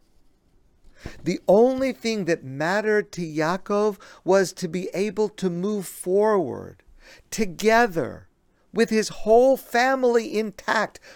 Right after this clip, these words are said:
which has been his goal since the beginning of his life. And in order to do that, Yaakov understands he's gotta let go.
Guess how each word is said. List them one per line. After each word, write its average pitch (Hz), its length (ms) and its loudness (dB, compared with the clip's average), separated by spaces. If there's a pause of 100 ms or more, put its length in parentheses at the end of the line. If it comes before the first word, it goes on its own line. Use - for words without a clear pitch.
which 214 240 0
has 196 240 2
been 214 340 0
his 190 320 -4
goal 240 600 6 (200)
since 233 340 -6
the 240 140 0
beginning 254 600 0
of 208 140 -2
his 202 260 -4
life. 208 720 -4 (2750)
And 214 180 2
in 214 160 2 (100)
order 277 400 8
to 285 180 -2
do 285 240 2
that, 131 360 -2 (100)
Yaakov 156 540 -2
understands 147 1080 -10 (1500)
he's 131 240 -12
gotta 185 260 -10
let 180 240 -10
go. 165 360 -12